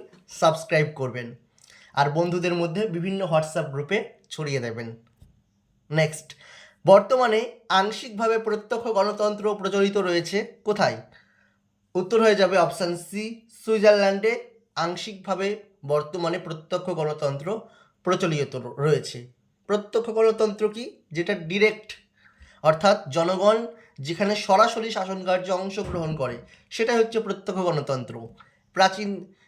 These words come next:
আমরা গ্রিসে পড়িনি? প্রাচীন গ্রিসের এথেন্সে গণতন্ত্র, স্পার্টায় অভিজাততন্ত্র, এই এথেন্সেই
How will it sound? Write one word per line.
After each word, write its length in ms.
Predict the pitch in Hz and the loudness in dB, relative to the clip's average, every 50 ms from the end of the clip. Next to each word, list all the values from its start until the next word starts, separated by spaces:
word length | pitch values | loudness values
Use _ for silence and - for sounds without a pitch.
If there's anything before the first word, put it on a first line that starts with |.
| _ - | _ -8
আমরা 220 | 151 160 170 175 | -4 0 0 0
গ্রিসে 360 | 165 156 165 190 196 - 214 | 0 -2 -4 -4 -2 -2 -2
পড়িনি? 520 | 208 220 226 233 254 240 214 160 139 - - | 0 0 0 0 0 -2 -6 -8 -8 -10 -6
প্রাচীন 400 | - 165 160 160 185 185 180 175 | -2 -2 -2 -2 -4 -6 -6 -6
গ্রিসের 480 | 160 180 180 - - 185 180 160 - 151 | -4 -6 -6 -4 -2 -2 -4 -4 -6 -10
এথেন্সে 500 | 147 160 - 185 180 180 180 185 175 165 | -8 -6 -4 -4 -4 -6 -6 -6 -4 -2
গণতন্ত্র, 800 | 156 156 165 170 170 175 175 175 170 170 165 165 160 156 156 156 - - - | -2 -2 -2 -2 0 0 -2 -2 -2 -4 -4 -4 -4 -6 -8 -10 -14 -20 -20
স্পার্টায় 640 | - - - - 160 156 165 160 190 175 165 156 151 | -20 -12 -2 2 4 4 4 4 2 0 2 2 0
অভিজাততন্ত্র, 880 | 165 180 175 180 175 180 170 175 165 165 160 156 156 160 156 156 156 - - _ _ _ _ | 0 0 -2 -4 -4 -4 -6 -6 -6 -6 -6 -8 -8 -8 -8 -10 -10 -14 -18 _ _ _ _
এই 240 | - 156 156 156 170 | -10 -8 -4 -2 -4
এথেন্সেই 720 | 170 - 247 247 247 - - 185 180 196 240 - - - | -2 0 -2 -2 -2 -4 -2 0 0 0 0 -4 -10 -16